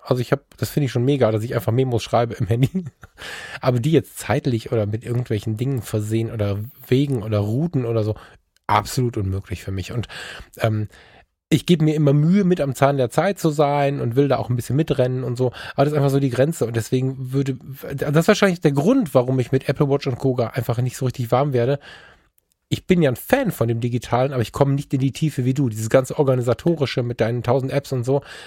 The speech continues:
Was habe ich nicht alles schon ausprobiert? Und wie oft hast du schon, du hast bestimmt eine ganze Menge Haare dran verloren, dass ich es nicht schnalle, so, ne?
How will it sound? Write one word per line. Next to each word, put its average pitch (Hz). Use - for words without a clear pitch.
Was -
habe 175
ich -
nicht -
alles 156
schon 156
ausprobiert? 139
Und 117
wie 156
oft 147
hast 143
du 175
schon, 151
du 143
hast 170
bestimmt 202
eine 180
ganze 214
Menge 196
Haare 185
dran 160
verloren, 160
dass 147
ich 139
es -
nicht 147
schnalle, 117
so, 104
ne? 143